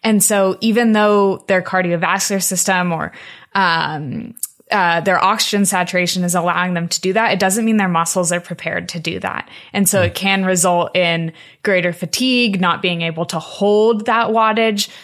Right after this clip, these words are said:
Speaker 1: the whole race or training. Um, also training at that high of altitude, things like V O two work,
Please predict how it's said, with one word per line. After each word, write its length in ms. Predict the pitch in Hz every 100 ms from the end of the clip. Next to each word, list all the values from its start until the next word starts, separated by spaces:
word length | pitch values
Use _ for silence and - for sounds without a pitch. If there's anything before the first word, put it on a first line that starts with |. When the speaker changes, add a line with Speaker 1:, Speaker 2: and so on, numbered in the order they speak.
| -
Speaker 1:
the 120 | 226
whole 720 | 214 220 220 214 214 214 208 - _
race 540 | 185 220 214 214 202 190
or 100 | 185
training. 580 | - 208 202 208 202 - - _ 196
Um, 580 | 190 175 170 170 170 -
also 360 | 196 226 233 226
training 420 | 220 208 208 214
at 120 | 202
that 360 | 202 190 190 190 - -
high 260 | - 196
of 120 | 196 180
altitude, 680 | 185 180 196 - 214 196
things 300 | - 208 208
like 160 | 214 202
V 240 | 180 196
O 80 | 185
two 320 | 180 - 190
work, 380 | 190 226 233